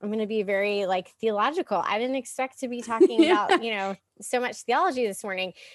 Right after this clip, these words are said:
Speaker 1: but Saint Augustine, who
Speaker 2: Mm-hmm.
Speaker 1: is one of the church fathers, for anyone that has heard his name, he was a bishop and who lived, like, in the three hundreds, I believe. And he had this, this picture of the soul bent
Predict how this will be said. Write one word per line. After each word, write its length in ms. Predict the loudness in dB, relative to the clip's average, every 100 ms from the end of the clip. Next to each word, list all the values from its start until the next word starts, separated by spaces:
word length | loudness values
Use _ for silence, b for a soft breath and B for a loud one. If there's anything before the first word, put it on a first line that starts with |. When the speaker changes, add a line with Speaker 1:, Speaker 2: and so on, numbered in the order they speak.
| B 0
Speaker 1:
but 260 | 0 0
Saint 320 | -2 0 2 2
Augustine, 640 | 2 2 0 0 0 -4 -6
who 60 | 2 4
Speaker 2:
Mm-hmm. 380 | 4 0 -2 -2
Speaker 1:
is 200 | -4 -2
one 100 | -4 -6
of 120 | -2
the 120 | -4
church 340 | -2 -6 -4
fathers, 640 | 2 2 2 2 0 0 -6 -16 _ _
for 120 | -4 -2
anyone 380 | -2 -2 -2
that 260 | 0 -2 -4
has 180 | -12 -6
heard 180 | -4 -4
his 140 | -4
name, 200 | -4 -4
he 140 | -2
was 260 | -2 -2 -6 -6
a 80 | -4
bishop 460 | -2 0 0 -2 -6 _ _ _ _ _ -2
and 380 | 0 0 -2 -2
who 140 | 0
lived, 200 | 0 0
like, 160 | -2 -2
in 80 |
the 120 | -6 -6
three 180 | -6 -6
hundreds, 480 | -4 -6 -2 -2 -2
I 80 | -4
believe. 360 | -4 -4 -4 -8
And 140 | -8
he 120 | -4 -2
had 260 | 0 0
this, 320 | 0 0 -4 -16 B B B B -4
this 480 | 0 0 -2 -12 -18 _ _ -20 -18 -18 -16
picture 880 | -4 -4 -2 0 2 4 2 2 0
of 520 | 0 2 2 0 -4 -10
the 80 | -10
soul 640 | -8 -2 -2 0 0 -2
bent 440 | -2 0 0 -2